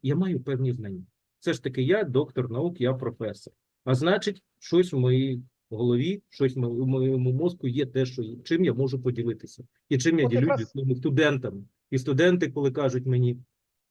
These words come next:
Speaker 1: «Дякую багатьма мовами світу», тому що, ви знаєте, я викладаю не лише вітчизняним, але й закордонним студентам.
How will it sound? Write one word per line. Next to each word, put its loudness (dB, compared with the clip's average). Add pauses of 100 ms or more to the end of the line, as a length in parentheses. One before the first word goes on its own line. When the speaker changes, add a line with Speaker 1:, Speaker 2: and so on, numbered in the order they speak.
(180)
Speaker 1:
«Дякую 0 (140)
багатьма 0
мовами 2
світу», -6 (200)
тому 0
що, 0 (280)
ви 0
знаєте, -2
я -4
викладаю -4
не 2
лише 2
вітчизняним, -8
але 4
й 0
закордонним -2
студентам. -16